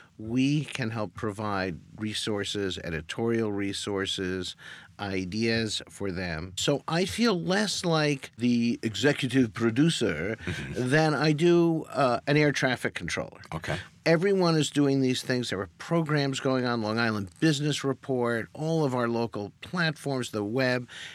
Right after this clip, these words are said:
Speaker 1: and they're all with their own teams working on stuff, and we coordinate when it's going to be on. Our s-, web team, you know, we all keep our hands in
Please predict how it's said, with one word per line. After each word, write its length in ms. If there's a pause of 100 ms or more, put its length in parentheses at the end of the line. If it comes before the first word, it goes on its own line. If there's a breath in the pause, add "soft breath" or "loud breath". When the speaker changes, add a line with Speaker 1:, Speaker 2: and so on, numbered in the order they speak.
(200 loud breath)
Speaker 1:
and 440 (160)
they're 380
all 400
with 400
their 220
own 160
teams 480
working 500
on 160
stuff, 380 (440 loud breath)
and 220
we 140
coordinate 840 (260)
when 320
it's 180
going 280
to 60
be 200
on. 400
Our 180
s-, 180
web 400
team, 300
you 80
know, 80
we 260
all 440 (340 loud breath)
keep 180
our 140
hands 420
in 220